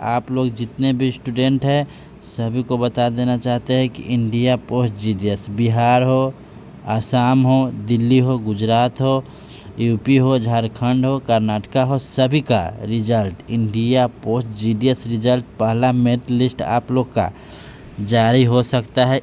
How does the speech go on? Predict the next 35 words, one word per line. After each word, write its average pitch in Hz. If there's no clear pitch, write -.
इसी 131
हफ्ता। 107
गाइस, 120
आप 123
लोग 131
अपना 131
रिजल्ट 127
चेक 127
करने 127
के 123
लिए 113
आपको 120
कब 120
तक 139
जारी 120
होगा 131
और 107
आप 117
लोग 127
को 131
सही 131
जानकारी 127
मिल 131
जाएगा। 131
आप 117
लोग 131
सब्सक्राइब 120
कर 135
ले 139
और 120
जितने 117
भी 123
छात्र 135
हैं, 143
जब 117